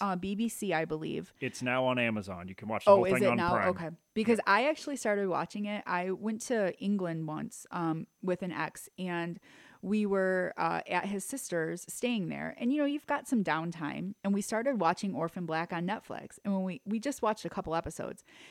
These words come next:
Speaker 1: And we came back home and wanted to watch it. And I realized it was just the U K Netflix.
Speaker 2: Yeah.
Speaker 1: And we didn't have it, so we had to, like, find it somewhere else. But it's a great show. Like, Tatiana Maslany plays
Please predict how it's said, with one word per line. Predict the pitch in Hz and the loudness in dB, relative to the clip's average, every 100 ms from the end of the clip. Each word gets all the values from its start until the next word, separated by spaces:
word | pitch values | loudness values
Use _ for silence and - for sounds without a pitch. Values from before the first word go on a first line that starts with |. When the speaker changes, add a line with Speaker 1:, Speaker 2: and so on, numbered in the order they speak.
| - 208 | -6 0
Speaker 1:
And | 208 | 2
we | |
came | 196 233 226 | 2 0 0
back | 196 185 | 0 0
home | 247 277 | 0 2
and | 220 | 2
wanted | 175 170 170 | 0 -2 -2
to | |
watch | 160 226 269 165 | -2 -2 -2 -2
it. | 160 - | -2 -4
And | - 190 | -4 -2
I | |
realized | 170 180 240 226 | 0 0 2 2
it | 185 | 0
was | 175 | -2
just | 175 180 | -4 -6
the | 180 | -4
U | 170 165 | -4 -4
K | 202 208 | -2 -2
Netflix. | 170 - - - - - - _ - | -4 -6 -8 -10 -12 -20 -20 _ -8
Speaker 2:
Yeah. | 113 110 101 | -6 -6 0
Speaker 1:
And | 202 196 | 2 2
we | 196 | 2
didn't | 180 180 | 0 0
have | 185 196 | 0 0
it, | - | 0
so | 190 | 0
we | 185 | 0
had | 185 | 2
to, | |
like, | 175 165 | -2 -2
find | - 160 175 | -4 -2 -2
it | 170 - | -4 -4
somewhere | 180 165 | -4 0
else. | 160 196 - | 2 0 -2
But | 147 - _ _ _ - | -4 -4 _ _ _ 0
it's | 254 320 | 2 2
a | |
great | 226 208 - | 2 2 0
show. | 240 277 | 2 4
Like, | 214 190 | 4 0
Tatiana | 208 226 247 233 233 | -2 -2 -2 0 0
Maslany | 202 190 196 214 202 185 | 0 -2 -2 -2 -2 -4
plays | - 214 185 170 185 | -4 0 0 0 -4